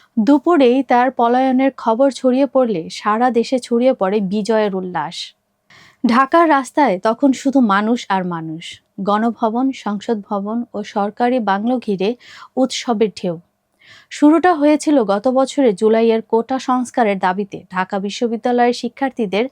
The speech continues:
আন্দোলন থেকে। কিন্তু সরকারের দমন পীড়ন, গুলি আর হামলায় সেই আন্দোলন রূপ নেয় স্বাধীনতার পর সবচেয়ে ভয়াবহ গণবিস্ফোরণে। জাতিসংঘের প্রতিবেদনে বলা হয়,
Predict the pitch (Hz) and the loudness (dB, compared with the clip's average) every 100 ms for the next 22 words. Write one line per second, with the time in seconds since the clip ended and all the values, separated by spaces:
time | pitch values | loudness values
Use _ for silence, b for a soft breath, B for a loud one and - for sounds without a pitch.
0 | b b _ 226 226 226 202 180 170 160 | b b _ -2 0 0 0 -4 -8 -12
1 | 160 185 _ _ B B B B - 269 | -12 -14 _ _ B B B B 0 2
2 | 285 - 262 247 - 285 294 214 208 220 | 2 0 -2 0 0 2 2 0 0 2
3 | 254 240 220 180 170 170 _ _ - 190 | 0 0 -2 -2 -8 -14 _ _ -10 -2
4 | 220 240 240 254 247 202 190 214 208 196 | 2 2 2 -2 -6 -8 -4 -4 -2 -4
5 | 170 - _ _ - - 214 208 214 233 | -8 -12 _ _ -8 0 2 2 -2 -2
6 | 247 226 226 226 - 196 226 B B B | -2 0 -2 -6 -6 -6 -6 B B B
7 | B - 254 269 294 311 330 302 233 190 | B -2 2 6 6 6 4 2 2 0
8 | 185 - 214 214 247 220 - 214 233 226 | -2 -2 -2 0 -2 -2 -2 0 0 0
9 | 190 220 233 196 196 202 196 190 - 175 | -2 -2 -2 0 -2 -2 -6 -6 -4 -4
10 | 165 160 170 _ _ _ _ _ _ _ | -6 -10 -12 _ _ _ _ _ _ _
11 | b b b b - 208 233 240 311 285 | b b b b -8 -2 0 0 0 4
12 | 285 285 311 - 247 277 269 285 277 202 | 4 4 0 -2 -2 0 2 4 2 2
13 | 208 220 190 160 | -2 -2 -6 -6